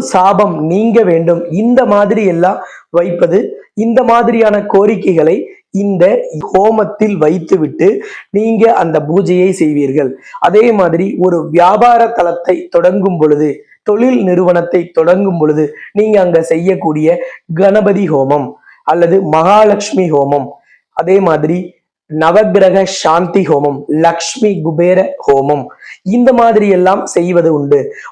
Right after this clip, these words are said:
ஒரு சிலர் வந்து சுதர்சன ஹோமத்தையும் தொழிற்சாலைகளில் செய்வார்கள். சிலர் வந்து வேறு சில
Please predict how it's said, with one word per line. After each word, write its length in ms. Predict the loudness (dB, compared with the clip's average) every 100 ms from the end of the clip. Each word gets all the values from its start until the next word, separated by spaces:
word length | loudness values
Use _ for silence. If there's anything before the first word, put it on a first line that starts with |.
| -2
ஒரு 240 | 2 2
சிலர் 340 | 2 2 2 2
வந்து 340 | 2 0 -2 -4 -8 -18 -6
சுதர்சன 640 | -2 0 0 0 0 2
ஹோமத்தையும் 640 | 2 0 -2 -2 -2 -4 -4
தொழிற்சாலைகளில் 840 | -2 0 0 0 0 2 0 -2
செய்வார்கள். 680 | -4 -4 0 0 2 0 -2 -6 -16 -20 _
சிலர் 320 | -4 0 2
வந்து 300 | 2 2 2 0 -2 -14 _ _ -8 2
வேறு 300 | 4 4 4
சில 220 | 2 0